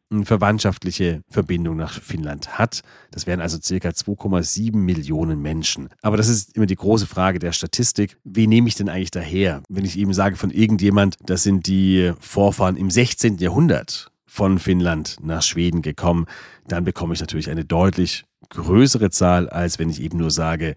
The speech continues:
diejenigen, die selbst eine Migrationserfahrung haben oder mindestens ein Elternteil beispielsweise. Dann wird es deutlich weniger. Oder wenn ich sage, wer spricht denn heute noch aktiv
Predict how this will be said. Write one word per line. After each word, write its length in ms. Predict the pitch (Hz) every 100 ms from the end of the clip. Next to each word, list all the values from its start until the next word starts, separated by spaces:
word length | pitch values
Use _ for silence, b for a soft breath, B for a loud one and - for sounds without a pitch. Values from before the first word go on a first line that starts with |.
| -
diejenigen, 1300 | 80 80 90 92 98 90 85 90 82 82 78 - 87 -
die 240 | 80 76 -
selbst 540 | - 95 101 98 -
eine 80 | 95
Migrationserfahrung 1300 | 87 - 87 - 85 92 87 82 - 85 85 87 76
haben 300 | 76 78 -
oder 420 | 104 104 101 87 b b
mindestens 480 | 95 101 98 87 -
ein 160 | 92
Elternteil 580 | 85 107 117 80 - -
beispielsweise. 800 | - - - - - 50 - - _ _
Dann 200 | - 76
wird 120 | 73 69
es 100 | -
deutlich 380 | 67 - -
weniger. 380 | 80 73 60 - - _ _
Oder 280 | 117 120 113
wenn 120 | 95
ich 100 | 90
sage, 420 | - 87 90 90 82
wer 200 | 98 98
spricht 440 | 95 - 113 104 98
denn 120 | 87
heute 300 | 87 90 85
noch 300 | 82 - - _ _ _ _
aktiv 760 | - 98 - - - 139 -